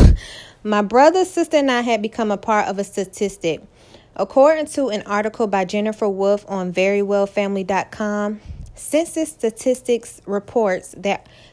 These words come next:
there are twenty-two million children being raised in a single-parent home.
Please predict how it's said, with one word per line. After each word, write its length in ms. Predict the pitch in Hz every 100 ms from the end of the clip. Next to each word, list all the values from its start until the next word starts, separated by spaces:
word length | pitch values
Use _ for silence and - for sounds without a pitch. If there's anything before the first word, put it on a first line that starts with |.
| -
there 260 | 202 240 -
are 160 | 196 185
twenty-two 600 | - 285 320 330 - 311
million 360 | 285 262 247
children 500 | 226 - 233 214 202
being 340 | 196 196 190 180
raised 420 | 202 202 208 -
in 120 | 196
a 80 | 170
single-parent 800 | - 214 208 208 208 196 185 160
home. 400 | - 160 156 160